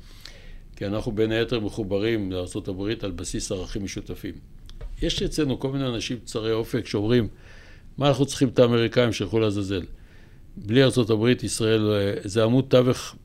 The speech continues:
בביטחון הלאומי המקיף של ישראל, הכולל של ישראל. זה דבר חשוב ביותר,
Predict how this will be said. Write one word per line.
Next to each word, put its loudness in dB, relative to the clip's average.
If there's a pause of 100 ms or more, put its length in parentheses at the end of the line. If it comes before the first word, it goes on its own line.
בביטחון -2
הלאומי 2
המקיף 0
של -4
ישראל, -8
הכולל 0
של -8
ישראל. -8
זה -2
דבר -2
חשוב -4
ביותר, -2